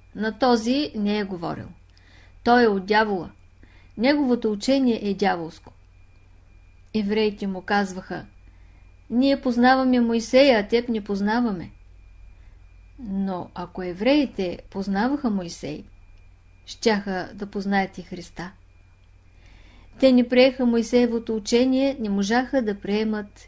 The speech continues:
и Христовото. Заради Божията любов ние търпим всичко.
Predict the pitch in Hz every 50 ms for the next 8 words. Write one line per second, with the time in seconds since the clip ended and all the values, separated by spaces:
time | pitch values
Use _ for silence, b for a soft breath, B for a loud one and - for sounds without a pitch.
0 | - - 208 196 - 196 190 185 - - - 175 180 170 175 - - - _ -
1 | _ _ _ _ - - _ _ - _ - _ - - - b b b b b
2 | b b b b b b b b _ - 220 196 254 247 226 220 190 190 208 202
3 | - - 196 214 233 285 302 311 349 320 - - 202 190 185 175 170 135 113 -
4 | - - - - - - _ _ - - - - - - - - - 214 220 254
5 | 294 294 285 - 220 208 202 - 202 196 202 202 - 185 - - - - -